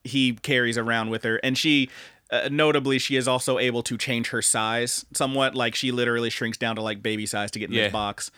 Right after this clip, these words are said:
Speaker 1: And then she can bust out, like, full, full-grown woman to whip some ass.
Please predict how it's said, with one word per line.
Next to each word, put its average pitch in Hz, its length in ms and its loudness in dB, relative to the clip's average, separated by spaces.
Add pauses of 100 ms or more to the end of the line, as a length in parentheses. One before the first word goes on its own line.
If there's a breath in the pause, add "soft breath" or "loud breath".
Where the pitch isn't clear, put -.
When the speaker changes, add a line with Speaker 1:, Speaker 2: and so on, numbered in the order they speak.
(220 soft breath)
Speaker 1:
And 117 60 -4
then 113 60 0
she - 80 -2
can 113 120 -4
bust 113 340 -2
out, 107 160 -2
like, 104 240 -6
full, 107 340 -4
full-grown 104 760 -6
woman 104 340 -4
to 107 140 -6
whip 104 220 -6
some 104 140 -8
ass. 101 240 -8